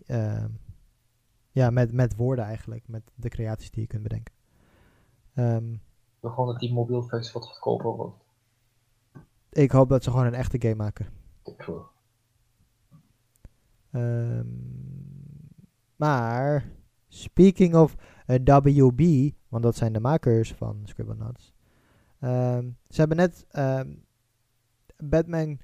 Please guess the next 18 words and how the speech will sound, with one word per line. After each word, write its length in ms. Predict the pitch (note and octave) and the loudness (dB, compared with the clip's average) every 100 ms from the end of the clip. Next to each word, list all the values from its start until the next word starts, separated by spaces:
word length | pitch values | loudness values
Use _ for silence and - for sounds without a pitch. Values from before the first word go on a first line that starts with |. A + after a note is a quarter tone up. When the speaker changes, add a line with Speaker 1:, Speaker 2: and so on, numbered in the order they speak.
| - _ C3 | -20 _ 4
Speaker 1:
Gotham 440 | D3 D#3 - C#3+ | 6 8 6 6
by 180 | C3 B2+ | 6 4
Gaslamp, 760 | B2 B2+ C3+ - A2+ G#2 A2 - - | 4 2 2 0 -4 -4 -8 -10 -10
of 140 | - - | -10 -10
Gaslight 560 | - B2+ - A2+ A2+ - | -4 -4 -4 -8 -8 -10
is 140 | A2 | -12
het, 160 | A#2 - | -14 -14
eh, 220 | B2 A2+ A#2 _ | -12 -10 -12 _
eh, 300 | A#2 G#2+ G#2+ A2 | -10 -8 -8 -10
gereleased. 540 | - G#2+ G#2 A2+ A2 | -10 -8 -8 -8 -6
Speaker 2:
Maar 920 | A#2 G#2 G2+ G#2 A2 B2 C#3+ G#3 - _ - | -4 2 8 10 10 8 6 2 -4 _ -6
Speaker 1:
Ehm, 300 | A#2+ A2+ A2+ B2 _ _ _ _ _ _ _ _ - | -4 -4 -6 -10 _ _ _ _ _ _ _ _ -10
ik 140 | C#3 D3 | -2 4
was 180 | F3 | 4
er 140 | F#3 E3+ | 4 -4
super 260 | - F3+ | -4 -2
enthousiast 420 | E3+ D#3 D#3 D#3 - | -2 -2 -4 -4 -2
over, 400 | D#3 - D#3+ | -4 -2 -4